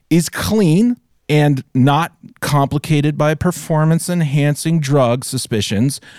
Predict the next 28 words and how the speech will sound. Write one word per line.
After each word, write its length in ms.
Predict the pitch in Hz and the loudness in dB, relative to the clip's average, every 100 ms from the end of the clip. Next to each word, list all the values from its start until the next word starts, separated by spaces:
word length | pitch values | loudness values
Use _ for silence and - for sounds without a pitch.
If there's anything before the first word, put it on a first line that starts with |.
| - | -14
So, 680 | - - 247 277 117 64 - _ _ _ _ - | -8 -6 -2 -2 -2 -6 -12 _ _ _ _ -2
if 240 | 139 139 | 0 0
he 160 | - 131 | 0 -2
breaks 580 | 101 113 131 202 - - | 0 0 2 0 -4 -2
Roger 380 | 110 104 95 95 | 0 0 0 -2
Maris's 500 | 92 90 87 90 85 | -2 -2 -4 -4 -4
record, 560 | 87 80 90 92 98 | -4 -6 -6 -6 -2
not 220 | 110 135 - | 0 0 0
only 340 | 156 160 143 | 0 2 2
will 260 | 120 113 113 | 2 0 -2
he 280 | 107 127 127 | -2 -2 -2
hold 420 | - 143 131 113 | -2 -2 -2 -2
the 80 | 101 | -4
Yankees 540 | 90 143 160 151 113 | 0 0 0 -2 -2
home 320 | - - 101 | -4 -4 -2
run 160 | 92 87 | -2 -4
record, 500 | 85 80 73 87 110 _ _ _ _ - | -6 -6 -6 -6 -8 _ _ _ _ -2
as 240 | 117 110 | -2 0
well 320 | 113 123 120 | 0 0 0
as 200 | 107 104 | -2 -4
the 160 | 101 104 | -2 -2
American 920 | 95 98 123 139 135 - 117 82 85 _ - | 0 0 0 0 -2 0 -2 -2 -8 _ -2
all-time 800 | 98 95 90 - 101 90 85 | 0 0 -4 -4 -4 -2 -4
homeward, 640 | 85 104 92 85 87 85 - - | -4 -2 0 0 -2 -4 -8 -10
home 480 | 104 - 92 117 95 | -6 -4 0 0 0
run 200 | 95 87 | -2 -4
record, 480 | 80 73 90 104 120 - _ _ _ _ 107 | -6 -8 -4 -4 -6 -12 _ _ _ _ 0
but 360 | 95 151 139 | 2 2 -2